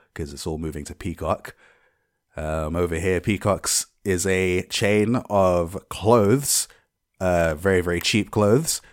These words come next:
So I was very confused at first as to hearing why a, a clothes store was taking over the W W E Network, but we got that figured out. But hey, while you still got the archives,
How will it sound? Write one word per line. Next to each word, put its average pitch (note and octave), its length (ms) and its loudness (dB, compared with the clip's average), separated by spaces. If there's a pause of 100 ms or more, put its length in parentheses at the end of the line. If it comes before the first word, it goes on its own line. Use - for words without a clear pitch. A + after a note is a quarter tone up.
(280)
So G#2+ 960 6
I B2 140 6
was A2 140 6
very A2 260 4
confused A2 600 0
at G#2 140 -2
first A2 380 -2
as G2 160 -2
to F2 100 -2
hearing F2+ 420 -2 (280)
why F#2 280 4
a, E2 260 -2 (100)
a F#2 100 -4
clothes F#2 300 0
store F2 260 0
was D#2+ 120 -2
taking E2+ 340 -4
over D#2+ 180 -2
the D#2+ 120 -6
W E2 200 -6
W D#2 220 -6
E D#2 40 -6
Network, D#2+ 520 -8
but D#2+ 200 -8
we D#2 140 -10
got D2 160 -10
that D2+ 160 -8
figured D2 240 -8
out. - 220 -8 (680)
But E2+ 260 -4
hey, G#2 280 0 (680)
while C#3+ 200 8
you C3 80 4
still C3 220 6
got A#2 140 2
the G2 120 2
archives, E2+ 600 0